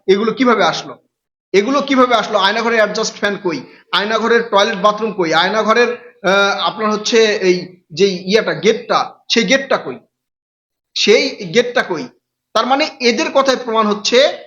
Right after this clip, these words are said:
যে আসলে আয়নাঘর ছিল না। এখন প্রিয় দর্শক, আপনাদেরকে বলি আমার বিশ্লেষণ। জি, আয়নাঘর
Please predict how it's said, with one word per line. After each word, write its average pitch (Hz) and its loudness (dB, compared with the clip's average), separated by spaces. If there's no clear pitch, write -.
যে 180 2
আসলে 208 0
আয়নাঘর 185 0
ছিল 214 -2
না। 127 -6
এখন 233 -2
প্রিয় 277 -2
দর্শক, 285 -2
আপনাদেরকে 233 0
বলি 226 0
আমার 226 2
বিশ্লেষণ। 160 -8
জি, 185 -4
আয়নাঘর 196 0